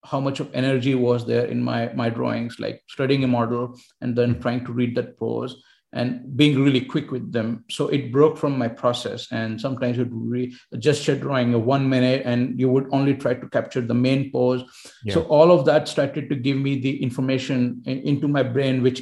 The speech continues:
Speaker 1: even I wasn't consciously learning, but my brain on the backside was learning and observing on trying to capture the most important, crucial info on any design,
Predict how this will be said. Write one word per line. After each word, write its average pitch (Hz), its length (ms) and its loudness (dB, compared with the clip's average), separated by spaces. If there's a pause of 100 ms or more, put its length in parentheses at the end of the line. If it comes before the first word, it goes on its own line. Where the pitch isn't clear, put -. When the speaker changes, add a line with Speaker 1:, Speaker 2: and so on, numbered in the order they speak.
Speaker 1:
even 151 260 2
I 135 180 6
wasn't 143 480 6 (540)
consciously 151 600 2
learning, 131 680 4
but 127 180 2
my 127 200 0
brain 135 420 2
on 127 140 0
the 120 80 0
backside 131 500 -2
was 123 240 2 (580)
learning 147 440 6
and 131 100 2
observing 127 760 2
on 123 320 -2 (200)
trying 143 240 2
to 147 80 -4
capture 143 500 0
the 131 80 0
most 131 480 -2
important, 135 640 -2
crucial 139 360 -4
info 127 380 -4
on 123 220 -2
any 135 180 -2
design, 120 580 0